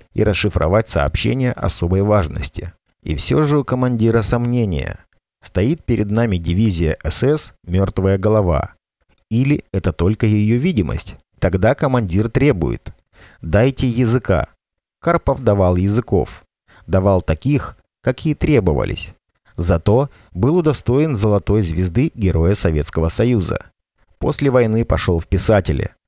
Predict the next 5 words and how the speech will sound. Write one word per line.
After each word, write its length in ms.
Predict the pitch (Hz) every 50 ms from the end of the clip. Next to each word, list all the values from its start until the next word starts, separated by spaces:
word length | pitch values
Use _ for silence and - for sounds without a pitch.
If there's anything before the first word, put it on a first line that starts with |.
| _ _ _ _ - _
Поднялся 600 | - 87 92 92 104 110 117 98 - - - 50
до 200 | 82 82 98 98
высшей 460 | 95 101 123 156 - - - - 135
писательской 720 | - - 92 - - 98 90 - 92 85 - - - 104 95
должности. 720 | 85 98 101 110 104 85 87 71 73 - - - 101 -